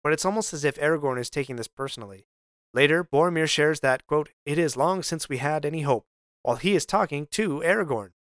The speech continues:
What is Aragorn's connection with the concept of hope? On a surface level, he is the hope of a reunited kingdom of men. The elves are fading and leaving Middle-earth, dwarves are dwindling. The time of men has come, and Aragorn in many ways can restore men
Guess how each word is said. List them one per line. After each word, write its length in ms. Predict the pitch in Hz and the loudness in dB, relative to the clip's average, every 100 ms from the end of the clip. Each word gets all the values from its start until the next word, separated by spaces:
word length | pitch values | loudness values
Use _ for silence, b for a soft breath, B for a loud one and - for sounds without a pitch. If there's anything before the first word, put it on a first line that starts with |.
| _ _ _ _ _ _ - | _ _ _ _ _ _ -2
What 120 | 233 | 0
is 160 | 240 180 | 2 2
Aragorn's 480 | 170 156 151 151 | 2 2 0 0
connection 540 | - 139 135 - 160 170 | -4 -4 -2 -2 -4 -4
with 120 | 127 | -8
the 40 | - | -6
concept 520 | 127 120 - 120 - - | -4 -4 -4 -4 -8 -14
of 100 | - | -4
hope? 260 | 135 160 _ _ _ _ _ _ | -4 -4 _ _ _ _ _ _
On 160 | 170 180 | -2 0
a 80 | 185 | 0
surface 400 | - 339 - 135 | 0 -2 -2 0
level, 380 | 117 113 107 - | -2 -2 -8 -8
he 240 | 202 233 | -6 0
is 140 | 190 185 | 2 2
the 100 | 143 | 2
hope 260 | 175 180 - | 2 2 -2
of 140 | 180 | 0
a 60 | 196 | 0
reunited 600 | 170 190 226 160 147 165 | 2 0 0 -2 -2 -6
kingdom 340 | - 120 113 | -10 -8 -6
of 120 | 117 - | -8 -6
men. 300 | 175 110 - _ _ _ _ | -6 -6 -12 _ _ _ _
The 120 | 147 | -2
elves 340 | 151 175 185 170 | 2 2 2 -4
are 100 | 160 | -4
fading 460 | - 143 143 156 | 0 2 0 -4
and 180 | 131 113 | -10 -4
leaving 280 | 139 147 131 | -4 -2 -2
Middle-earth, 440 | 117 127 170 165 _ _ _ | -2 0 0 -2 _ _ _
dwarves 360 | 135 165 190 175 | 0 2 2 0
are 160 | 185 170 | 0 0
dwindling. 560 | 143 170 170 175 180 - _ _ _ | -2 -2 -2 -4 -6 -12 _ _ _
The 60 | 127 | -6
time 320 | - 185 220 | 0 0 0
of 100 | 185 | -2
men 200 | 175 196 | -2 -4
has 180 | 160 185 | -4 -6
come, 320 | - 107 95 _ _ _ - | -4 -6 -8 _ _ _ -12
and 100 | 131 | -2
Aragorn 460 | 170 202 190 190 | 0 4 4 4
in 160 | 170 160 | 0 -2
many 160 | 220 | -2
ways 320 | 202 131 127 - | -2 -2 -2 -4
can 140 | 143 | -4
restore 320 | 131 - 196 | -2 -2 -2
men 340 | 143 135 135 | -2 -4 -6